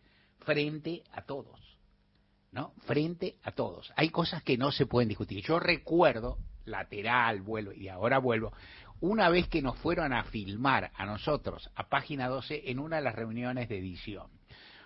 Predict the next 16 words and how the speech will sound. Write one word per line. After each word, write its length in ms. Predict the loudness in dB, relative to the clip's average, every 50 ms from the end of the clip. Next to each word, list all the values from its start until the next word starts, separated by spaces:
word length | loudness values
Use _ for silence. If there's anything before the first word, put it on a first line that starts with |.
| -20 _ -10
O 40 | -8
sea, 160 | -4 -4 -4
en 60 | -2 0
una 100 | 0 0
de 60 | 2
esas 180 | 2 2 2
reuniones 340 | 2 2 0 2 2 2 2
donde 160 | 2 0 0
vos 160 | 2 2 2 2
discutís 480 | 0 0 -2 -4 0 2 0 0 0
qué, 180 | -2 0 2 2 2 2 0
qué 120 | -2 -6
temas 340 | -4 -2 -2 -2 -2 -2 -2
vas 260 | -2 -2 -4 -2 0
a 40 | 0
abordar. 720 | 0 0 0 -6 -6 0 2 4 4 4 2 -4 -10 -20